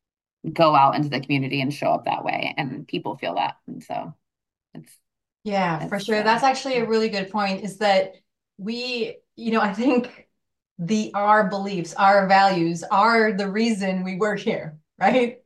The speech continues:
Speaker 1: Really are. Yeah.
Speaker 2: Yeah.
Speaker 1: They really are.
Speaker 2: Yeah. All right, guys. Well, thank you for tuning in. I hope that,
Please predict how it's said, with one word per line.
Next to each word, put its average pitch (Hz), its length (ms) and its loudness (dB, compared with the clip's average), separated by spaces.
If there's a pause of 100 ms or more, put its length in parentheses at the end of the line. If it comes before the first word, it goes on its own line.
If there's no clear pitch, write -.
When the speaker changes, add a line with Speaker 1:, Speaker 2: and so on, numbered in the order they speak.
(720)
Speaker 1:
Really 160 340 -6
are. - 340 -6 (440)
Yeah. - 280 0 (320)
Speaker 2:
Yeah. 190 340 2
Speaker 1:
They 175 100 -10
really 180 340 -4
are. 156 320 -2 (1500)
Speaker 2:
Yeah. 202 300 -6 (1900)
All 262 160 6
right, 302 280 6
guys. 262 640 2 (340)
Well, 220 720 4
thank 254 200 -4
you 285 100 -6
for 302 160 -4
tuning 247 400 -6
in. 220 420 -2
I 233 240 -2
hope 233 340 -2
that, 240 280 4